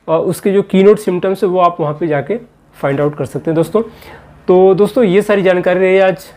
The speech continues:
degenerative arthritis के बारे में। उम्मीद करता हूँ कि आज की जानकारी आप लोगों को अच्छी लगी होगी,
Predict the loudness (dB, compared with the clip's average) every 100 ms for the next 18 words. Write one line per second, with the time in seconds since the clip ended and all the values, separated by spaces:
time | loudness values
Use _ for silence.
0 | _ _ -2 0 2 0 0 -2 -4 -2
1 | -4 -4 -4 -2 0 0 0 2 0 0
2 | -2 -2 -4 -4 -4 -4 -4 -2 -2 0
3 | -2 0 -2 -4 -8 -16 0 2 4 2
4 | 0 -2